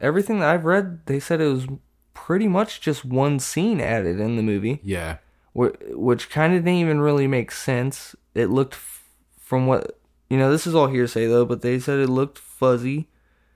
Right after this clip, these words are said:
Speaker 1: and it looked like it didn't even really fit in with the story, which would explain probably why it got cut.
Speaker 2: Yep.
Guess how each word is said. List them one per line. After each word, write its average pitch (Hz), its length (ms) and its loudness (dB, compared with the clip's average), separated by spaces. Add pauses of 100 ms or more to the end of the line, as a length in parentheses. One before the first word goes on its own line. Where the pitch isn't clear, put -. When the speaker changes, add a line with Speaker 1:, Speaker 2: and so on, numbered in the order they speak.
(340)
Speaker 1:
and 131 140 2
it 135 80 2
looked 143 200 2
like 151 120 2
it 143 80 -2
didn't 147 200 2
even 139 220 0
really 123 260 0
fit - 360 -2
in 156 260 0
with 127 120 -4
the 117 60 -8
story, 120 500 -2 (340)
which 123 240 -2
would 143 200 2
explain 131 400 0
probably 127 280 2
why 113 160 2
it 104 80 -4
got - 180 -6
cut. 170 400 0 (440)
Speaker 2:
Yep. 151 220 -12